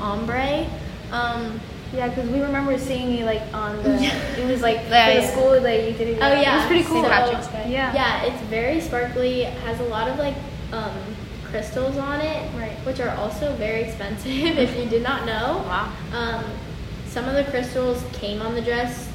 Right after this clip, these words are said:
Speaker 2: Mm-hmm.
Speaker 1: I got my dress made by a designer in England, Birmingham,
Speaker 2: Wow.
Speaker 1: I think. Um, and then they, like, shipped it over.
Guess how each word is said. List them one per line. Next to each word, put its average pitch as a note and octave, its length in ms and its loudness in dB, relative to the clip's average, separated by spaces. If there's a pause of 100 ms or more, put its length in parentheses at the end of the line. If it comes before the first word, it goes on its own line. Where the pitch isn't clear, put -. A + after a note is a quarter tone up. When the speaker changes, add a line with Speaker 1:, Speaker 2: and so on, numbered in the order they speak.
(160)
Speaker 2:
Mm-hmm. A3+ 240 -6
Speaker 1:
I A3 200 0
got A3+ 200 -2
my A3 140 -2
dress G#3 540 -4 (640)
made G#3 320 -4
by G#3 120 -2
a G3+ 120 0
designer G3+ 480 -4 (100)
in G3 440 -6 (1300)
England, A#3+ 640 -2
Birmingham, A3+ 460 -4
Speaker 2:
Wow. E4 140 -2
Speaker 1:
I E4+ 140 -2
think. G4 440 -2
Um, A3+ 420 -2 (600)
and A3+ 160 -4
then G3+ 460 -4
they, G3+ 160 -4
like, F#3+ 240 -6
shipped - 320 -8
it - 160 -6
over. - 440 -6